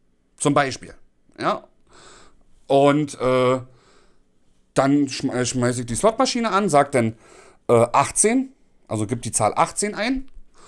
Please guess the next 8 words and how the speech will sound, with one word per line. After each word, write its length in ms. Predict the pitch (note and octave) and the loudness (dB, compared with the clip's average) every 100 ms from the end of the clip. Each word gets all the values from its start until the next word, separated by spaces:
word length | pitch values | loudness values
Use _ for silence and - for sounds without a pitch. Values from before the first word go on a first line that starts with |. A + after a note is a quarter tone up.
| - - - _ | -20 -20 -20 _
und 220 | C#3+ D#3 | 2 4
dann 180 | D#3 C#3+ | 2 4
sag 320 | C3+ C#3 - _ - | 4 2 -4 _ 0
einmal 260 | C3+ D3 | 2 4
auslosen. 560 | A#2 A#2+ G#2+ G2+ F#2 D#2+ _ _ - | 2 0 -4 -10 -10 -16 _ _ -10
Und 120 | A2+ | -4
dann 200 | B2 A2 | -4 -4
schmeißt 480 | G#2 B2+ B2 - | -4 -2 -2 -2